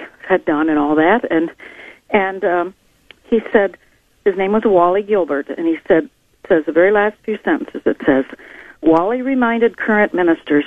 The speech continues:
to love God and people. Quote: 'Remember, God is God and nothing less. People are people and nothing more.'" Unquote. And I went down to my <laughs> computer last night, and I put that on,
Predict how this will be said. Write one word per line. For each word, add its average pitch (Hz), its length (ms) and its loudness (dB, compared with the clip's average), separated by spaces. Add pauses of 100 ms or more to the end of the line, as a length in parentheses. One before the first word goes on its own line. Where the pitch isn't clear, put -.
(120)
to 156 120 4
love 170 300 0
God 143 420 -2
and 170 300 0
people. - 500 -2 (520)
Quote: 175 420 0
'Remember, 180 580 -4
God 170 340 0
is 254 200 0
God 147 520 -2
and 143 200 0
nothing 175 360 0
less. 135 280 0 (680)
People 220 520 2
are 151 120 -2
people 135 580 -2
and 139 220 0
nothing 143 380 0
more.'" 139 460 0 (760)
Unquote. 139 580 0 (720)
And 160 320 0
I 180 100 2
went 220 180 0
down 196 180 0
to 185 80 -4
my - 300 -8
<laughs> - 40 -20
computer 180 440 2
last 139 280 -6
night, 151 220 0
and 160 80 0
I 175 60 0
put 220 220 -2
that 170 180 2
on, 151 200 -2